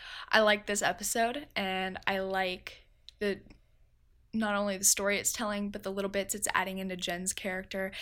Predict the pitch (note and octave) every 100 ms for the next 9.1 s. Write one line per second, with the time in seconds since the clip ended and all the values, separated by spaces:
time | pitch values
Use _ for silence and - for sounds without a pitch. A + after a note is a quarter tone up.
0 | - - G#3 G3+ G3 F#3+ G3 F3+ G3+ G3
1 | - F#3 F#3 F#3 - F#3 F#3 - G3 F#3
2 | F#3 - - - G3 F3+ F3+ F#3+ F#3+ F3+
3 | - F#3 G#3 F3+ F3 E3+ E3+ F3 F3+ F3+
4 | F3+ F#3+ F3+ F#3 F#3 - G3 - F#3+ F#3
5 | - - - - G3+ F3 - - - -
6 | A#3+ - A#3 G#3+ G3+ F#3+ F#3+ F3 F3 F#3
7 | F#3+ G3 F#3 F3+ - - G3 G3+ F#3+ F#3
8 | F3+ F3+ - G3 - G3 F#3 F#3+ A3 -